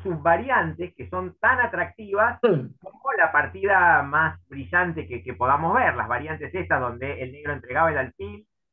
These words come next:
Speaker 1: después permitía que le coronen y siempre tenía variantes de mate forzado que uno puede intentar resolver por su cuenta. Dejo de compartir. Bueno, eh, un poco lo que les quería mostrar en esta partida es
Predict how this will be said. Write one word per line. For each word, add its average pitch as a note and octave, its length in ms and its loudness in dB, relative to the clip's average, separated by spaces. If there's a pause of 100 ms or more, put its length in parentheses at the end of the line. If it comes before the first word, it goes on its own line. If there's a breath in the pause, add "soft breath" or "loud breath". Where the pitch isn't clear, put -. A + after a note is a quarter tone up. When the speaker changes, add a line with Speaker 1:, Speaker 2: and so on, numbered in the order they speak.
(100)
Speaker 1:
después E3+ 320 0
permitía D#3 540 0
que D#3 100 -8
le D3 140 -6
coronen G3+ 680 4
y - 180 -20
siempre F3 320 -4
tenía D#3 340 -2
variantes D3 500 -2
de C#3 80 -12
mate D3 300 -2
forzado E3 500 -2
que C#3 60 -12
uno B2+ 200 -8
puede D#3 500 -2 (280)
intentar C3+ 640 0
resolver B2 560 -4
por G#2+ 180 -8
su - 160 -20
cuenta. - 320 -14
Dejo B2 260 -6
de B2 120 -6
compartir. A3+ 800 -8 (1800)
Bueno, G3 400 2 (240)
eh, F3+ 540 0 (120)
un G3 120 -10
poco A#3+ 260 4
lo - 120 4
que E3 100 -4
les D#3 100 -6
quería F3+ 220 -2
mostrar F3 260 -4
en C#4 40 -2
esta F#3+ 140 -2
partida A3+ 400 -4
es C3 160 -6